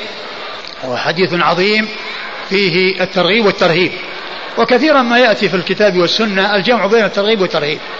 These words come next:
الجمع بين الترغيب والترهيب، الترغيب فيما هو خير والتحذير مما هو شر، والحديث فيه الجمع بين هذا وهذا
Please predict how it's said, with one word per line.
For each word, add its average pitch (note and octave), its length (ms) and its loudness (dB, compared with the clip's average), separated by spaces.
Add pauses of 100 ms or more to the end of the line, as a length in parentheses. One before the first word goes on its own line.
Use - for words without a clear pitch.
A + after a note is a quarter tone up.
(760)
الجمع F3 340 2
بين G3+ 200 2
الترغيب A3 340 2
والترهيب، F3 300 0
الترغيب G3 460 2 (680)
فيما G3 340 2
هو F3+ 180 2
خير C4 360 4 (440)
والتحذير G3+ 640 2 (520)
مما G3+ 280 2
هو F3+ 420 4
شر، C4 360 4 (560)
والحديث A3+ 480 2
فيه G#3+ 200 2
الجمع G3 300 2
بين G3+ 200 4
هذا F#3 320 2
وهذا F3+ 580 4